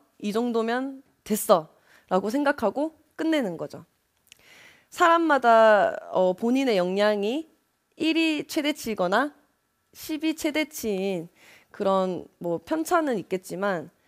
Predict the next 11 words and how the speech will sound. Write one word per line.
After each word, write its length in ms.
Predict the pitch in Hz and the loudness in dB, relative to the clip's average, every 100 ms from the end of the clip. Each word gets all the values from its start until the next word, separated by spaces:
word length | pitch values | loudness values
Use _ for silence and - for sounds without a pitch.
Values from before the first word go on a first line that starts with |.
| _ _ - | _ _ -6
"이 140 | 233 | -4
정도 360 | 233 330 320 311 | -2 -2 0 0
했는데 540 | 294 277 269 277 359 | 0 -2 -2 -2 -2
안 200 | - 208 | -2 -4
되는 280 | 208 233 214 | 0 0 -2
거면 400 | 196 190 254 330 - _ _ _ _ _ _ | -2 -2 -4 -6 -10 _ _ _ _ _ _
나의 340 | 175 196 240 | 4 6 6
문제가 440 | 254 214 196 208 185 | 4 0 0 0 0
아니고 440 | 170 165 226 311 - _ _ _ - | -2 -4 -6 -10 -12 _ _ _ -6
이곳의 380 | 240 254 311 226 | -4 0 0 -2
문제야"라고 1400 | 185 175 170 175 156 143 _ _ _ 185 175 196 240 | -2 -6 -2 0 0 -2 _ _ _ -2 -2 -2 -8